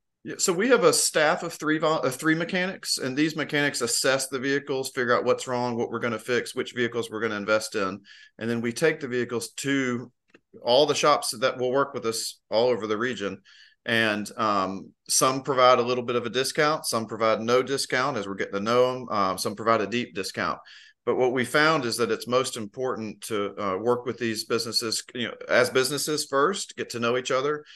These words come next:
And, uh, they, they, they love working with us. And as we do more and more volume together, generally the prices come down.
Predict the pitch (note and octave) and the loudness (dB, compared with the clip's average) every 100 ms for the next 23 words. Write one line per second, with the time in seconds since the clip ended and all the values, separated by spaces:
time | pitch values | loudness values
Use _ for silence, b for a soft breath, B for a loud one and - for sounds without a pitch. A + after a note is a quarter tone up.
0 | B B - A2+ G#2 G#2 F#2+ F2+ C2+ G#2 | B B -6 -4 0 0 2 0 2 2
1 | F#2 - A2 G#2 G#2+ G#2 B2 C3+ C3+ C3+ | 2 0 0 0 0 4 6 6 2 0
2 | B2+ B2 B2+ B2 A#2 A2 G#2+ A2 G#2 G#2 | 0 0 2 2 2 2 0 0 -4 -2
3 | A2+ G#2+ G#2+ A2+ A#2 A2+ G#2+ G#2 A2 G#2+ | -4 -4 -6 -2 -2 0 -2 2 4 4
4 | G2 G#2+ G#2+ G2+ F#2+ A2 G#2 G2 F#2+ - | 0 2 2 4 0 -2 -2 -2 -2 0
5 | G#2 G2+ G2+ - F2+ F#2 A#2 B2 G2 F2+ | 2 2 -2 -6 -8 0 2 2 2 -2